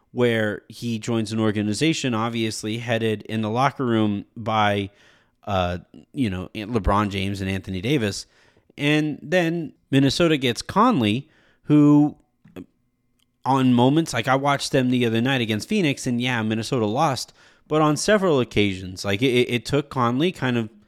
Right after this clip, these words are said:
you know, "All right, let's, let's calm down a little bit. We need a bucket here. Let's, let's get it in the hands of one of the guys that we feel confident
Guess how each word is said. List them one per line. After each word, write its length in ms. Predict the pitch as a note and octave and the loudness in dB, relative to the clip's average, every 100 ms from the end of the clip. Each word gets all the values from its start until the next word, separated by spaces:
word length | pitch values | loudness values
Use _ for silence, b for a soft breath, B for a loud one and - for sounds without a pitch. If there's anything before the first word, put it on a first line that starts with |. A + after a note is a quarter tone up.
| b b b b | b b b b
you 120 | - A2 | -8 -2
know, 80 | |
"All 60 | C3 | 0
right, 200 | C3+ C3 - | 0 -2 -6
let's, 280 | B2 - - | -10 -10 -18
let's 140 | - | -20
calm 260 | - A2 C#3 | -4 0 2
down 220 | C#3 C3+ | 2 2
a 40 | C3+ | 2
little 220 | C3+ C3+ | 0 2
bit. 300 | C3 F3 - | 2 0 -2
We 100 | G#2 | -2
need 200 | A2 C#3 | 0 0
a 40 | |
bucket 360 | B2+ C3 - B2+ | 0 -2 -4 -10
here. 240 | B2+ D#3 | -6 -6
Let's, 340 | B2+ G#2 - - | -6 -10 -10 -12
let's 180 | G2+ | -10
get 180 | - B2 | -4 -2
it 100 | C3+ | -2
in 60 | E2+ | -6
the 100 | B2 | -6
hands 280 | B2 C#3 C3 | -4 -2 -2
of 120 | A2+ | -2
one 140 | A2+ | -2
of 60 | A#2 | -2
the 60 | |
guys 300 | A#2 A2+ B2 | -2 0 0
that 100 | A#2+ | -4
we 140 | G2 A2 | -4 -4
feel 220 | - A2+ | 0 -2
confident 640 | - A2 A2+ A#2 A#2 A#2 | 0 -2 -2 -2 -2 -4